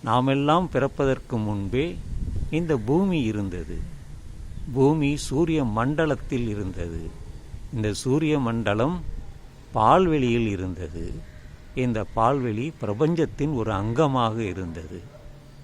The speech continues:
விஞ்ஞானத்தை மறந்துவிட்டு, நம்முடைய பின்புலத்தை மறந்துவிட்டு, இன்று ஒரு முட்டாள்தனமாக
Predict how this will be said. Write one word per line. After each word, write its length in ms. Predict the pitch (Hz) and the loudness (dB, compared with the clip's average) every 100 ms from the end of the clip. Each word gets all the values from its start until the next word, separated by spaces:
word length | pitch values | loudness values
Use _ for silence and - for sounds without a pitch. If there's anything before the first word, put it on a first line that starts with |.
| - - - - - - | -20 -20 -20 -20 -16 -4
விஞ்ஞானத்தை 760 | 123 135 165 160 147 - 131 | -2 2 4 4 2 0 0
மறந்துவிட்டு, 1000 | 113 110 113 107 101 98 - 117 160 - - - - - - - | 2 0 0 0 -2 -4 -4 -2 -2 -4 -10 -16 -18 -18 -12 -4
நம்முடைய 680 | 120 117 110 101 107 156 - - | 0 0 0 0 -2 -4 -8 -6
பின்புலத்தை 680 | 147 156 160 139 113 - 110 | -2 2 2 2 2 0 -2
மறந்துவிட்டு, 960 | 101 107 120 120 104 92 - 123 170 170 - - - - - - | 0 0 2 0 -2 -4 -4 0 0 -2 -12 -20 -20 -20 -16 0
இன்று 680 | 131 156 160 147 156 165 - - | 2 2 2 2 2 0 -6 0
ஒரு 200 | 139 123 | 2 2
முட்டாள்தனமாக 1400 | 120 117 - 156 151 - 131 120 110 107 104 131 175 | 0 -4 4 6 6 4 0 2 2 2 2 2 0